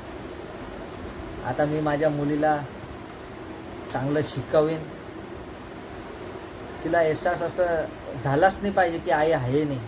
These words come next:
मी तिला दोघाचा प्रेम देईन माझ्या मुलीला.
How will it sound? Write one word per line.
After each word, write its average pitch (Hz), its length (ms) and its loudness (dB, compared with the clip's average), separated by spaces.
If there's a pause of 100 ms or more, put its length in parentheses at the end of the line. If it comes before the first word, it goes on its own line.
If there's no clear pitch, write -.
(120)
मी 139 140 -4
तिला 156 160 0
दोघाचा 143 440 4
प्रेम 147 380 0
देईन 147 180 0 (800)
माझ्या 135 200 2
मुलीला. 139 380 2